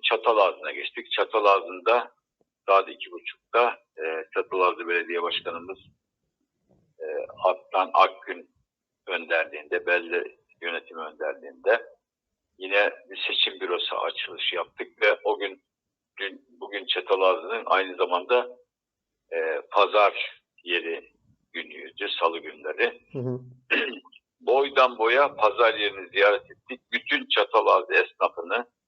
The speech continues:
Speaker 1: altı yedi saat boyunca, e, ziyaretimizi gerçekleştirdik. Selamladık genel merkezimiz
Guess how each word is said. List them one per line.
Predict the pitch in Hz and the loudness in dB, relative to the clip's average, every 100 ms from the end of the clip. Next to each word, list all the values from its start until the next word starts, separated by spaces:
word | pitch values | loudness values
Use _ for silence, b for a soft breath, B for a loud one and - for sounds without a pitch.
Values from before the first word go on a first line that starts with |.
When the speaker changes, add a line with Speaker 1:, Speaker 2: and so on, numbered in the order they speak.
| _ _ _ | _ _ _
Speaker 1:
altı | - 104 - 107 | 2 2 0 0
yedi | 98 104 110 | 0 0 -2
saat | 95 87 - - | 4 4 2 -14
boyunca, | 78 78 95 117 117 - _ _ _ _ _ _ 80 | -14 -6 0 0 -2 -20 _ _ _ _ _ _ -6
e, | 80 76 73 - | -4 -2 -6 0
ziyaretimizi | 98 90 - - 80 - 78 - _ _ _ _ _ _ _ _ _ _ _ _ | 4 4 2 -10 -14 -10 -10 -10 _ _ _ _ _ _ _ _ _ _ _ _
gerçekleştirdik. | 92 90 - 85 - 82 - - 82 104 - - | 0 2 0 -2 -4 -4 -4 -8 -10 -10 -12 -2
Selamladık | 95 92 87 87 85 - _ _ - 80 - | 2 4 2 2 0 0 _ _ -16 -16 -8
genel | 80 82 80 | -2 0 0
merkezimiz | 78 76 80 76 76 82 | -4 -4 -4 -6 -8 -12